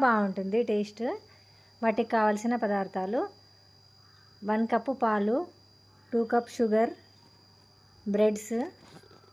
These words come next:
ఒక ఎనిమిది నుండి పది బ్రెడ్ తీసుకున్నాను, డ్రై ఫ్రూట్స్ తీసుకున్నాను, పంకిన్ సీడ్స్, బాదాం, కాజు. ఇప్పుడు నెయ్యి వేడి చేసుకొని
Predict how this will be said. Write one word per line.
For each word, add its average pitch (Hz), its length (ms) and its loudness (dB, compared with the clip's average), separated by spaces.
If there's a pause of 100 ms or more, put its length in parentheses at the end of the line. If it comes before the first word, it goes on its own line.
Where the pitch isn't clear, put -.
(460)
ఒక 226 120 -4 (100)
ఎనిమిది 240 320 0
నుండి 269 220 -2
పది 233 200 2
బ్రెడ్ 202 300 -2
తీసుకున్నాను, 190 680 -8 (880)
డ్రై 247 280 4
ఫ్రూట్స్ 233 280 -4
తీసుకున్నాను, 190 600 -8
పంకిన్ 214 400 -2
సీడ్స్, 202 320 -6 (140)
బాదాం, 196 400 -2 (100)
కాజు. 196 420 -4 (880)
ఇప్పుడు 220 220 -2 (140)
నెయ్యి 233 200 0
వేడి 220 240 0
చేసుకొని 214 400 -2